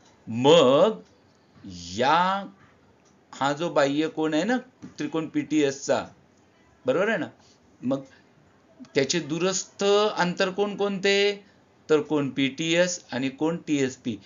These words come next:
यांच्या मापाच्या बेरजे एवढा असतो हा कोण आरपीएस. मग मला सांगा, या दोघांच्या बेरजे एवढा असतो,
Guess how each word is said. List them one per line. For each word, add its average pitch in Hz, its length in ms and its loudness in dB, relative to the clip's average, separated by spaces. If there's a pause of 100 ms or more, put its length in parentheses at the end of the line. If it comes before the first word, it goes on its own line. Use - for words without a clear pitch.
(220)
यांच्या 143 440 0
मापाच्या 165 500 0
बेरजे 160 360 -2
एवढा 160 360 4 (420)
असतो 151 300 0
हा 110 180 -2 (520)
कोण 139 160 0
आरपीएस. 101 400 -4 (400)
मग 120 140 -2 (220)
मला 107 280 -2
सांगा, 107 280 -4
या 110 180 2
दोघांच्या 110 460 0
बेरजे 101 340 -4
एवढा 101 220 0
असतो, 101 720 -6